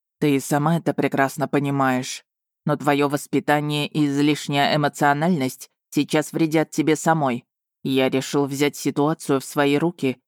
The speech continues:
и готов нести за это полную ответственность». Эйден откинулся на спинку стула и сложил руки на животе. «Поэтому вы не выдали меня им», грустно улыбнулась я.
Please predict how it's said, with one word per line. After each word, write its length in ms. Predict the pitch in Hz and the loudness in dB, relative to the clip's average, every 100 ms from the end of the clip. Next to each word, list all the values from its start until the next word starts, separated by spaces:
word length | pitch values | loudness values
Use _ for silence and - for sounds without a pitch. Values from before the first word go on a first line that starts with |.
| _ | _
и 100 | 151 | -2
готов 360 | 147 143 156 - | 0 0 0 -2
нести 300 | 147 - 160 | -4 -2 0
за 120 | 151 | 2
это 220 | 151 151 | 0 0
полную 460 | - 156 151 151 147 | 0 0 2 0 0
ответственность». 840 | 147 165 151 - 131 123 - - _ _ _ _ - | 0 -2 -2 -4 -2 -2 -4 -14 _ _ _ _ -4
Эйден 340 | 156 151 147 | -2 0 0
откинулся 500 | - - 160 156 - | -2 -2 -2 -2 -2
на 140 | 151 151 | -2 -2
спинку 400 | - 156 143 147 | -2 -4 -2 -6
стула 420 | - 196 175 139 _ _ | -2 0 2 0 _ _
и 60 | 190 | -2
сложил 460 | 185 170 180 202 | 2 2 2 2
руки 240 | 196 180 180 | 0 0 0
на 120 | 175 | 0
животе. 560 | 165 175 175 - 143 135 _ _ _ _ _ _ _ _ _ _ | 0 0 -2 -2 -2 -4 _ _ _ _ _ _ _ _ _ _
«Поэтому 480 | - 160 185 247 226 | 0 0 2 4 4
вы 160 | 170 170 | 4 2
не 120 | 160 | 2
выдали 360 | 156 151 151 151 | 0 2 2 0
меня 280 | 156 156 | 0 0
им», 260 | 156 151 151 - _ _ - | 0 0 -4 -8 _ _ -4
грустно 420 | 170 160 - 160 | -2 -2 0 0
улыбнулась 640 | 156 156 156 156 156 - | 2 0 0 0 -2 -2
я. 240 | 156 147 | -2 -2